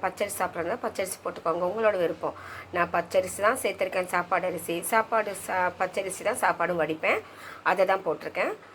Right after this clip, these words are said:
எல்லாமே சேர்த்து சூப்பரா வந்திருக்குங்க, ரொம்ப நல்லா இருக்கு. ஆனா ஹைல வைக்காம கொஞ்சம்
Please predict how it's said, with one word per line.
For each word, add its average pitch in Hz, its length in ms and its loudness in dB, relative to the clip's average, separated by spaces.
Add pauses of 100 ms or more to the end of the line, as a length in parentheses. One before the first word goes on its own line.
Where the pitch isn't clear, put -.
(240)
எல்லாமே 185 380 2
சேர்த்து 180 320 -6
சூப்பரா 180 320 -2 (100)
வந்திருக்குங்க, 165 560 -2
ரொம்ப 175 220 -2 (120)
நல்லா 165 240 2
இருக்கு. 233 220 -2 (480)
ஆனா 240 140 4 (180)
ஹைல 214 240 4 (120)
வைக்காம 180 380 -2 (100)
கொஞ்சம் 269 380 0